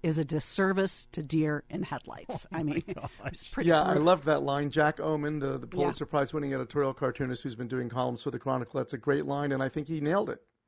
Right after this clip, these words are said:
Speaker 1: So let's talk, uh, about the Democrats last night, their differences on the war between Israel and Hamas.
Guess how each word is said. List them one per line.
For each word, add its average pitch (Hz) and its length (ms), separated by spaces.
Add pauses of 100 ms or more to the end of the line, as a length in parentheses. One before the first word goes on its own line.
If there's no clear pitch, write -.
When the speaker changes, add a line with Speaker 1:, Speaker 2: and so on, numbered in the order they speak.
(340)
Speaker 1:
So 226 140
let's 240 260
talk, - 420
uh, 185 320
about 196 280
the 202 100
Democrats 208 580
last 180 300
night, 175 300 (260)
their 214 320
differences 208 920
on 190 280
the 196 60
war 190 520
between 185 560 (300)
Israel 202 560
and 170 180
Hamas. 156 680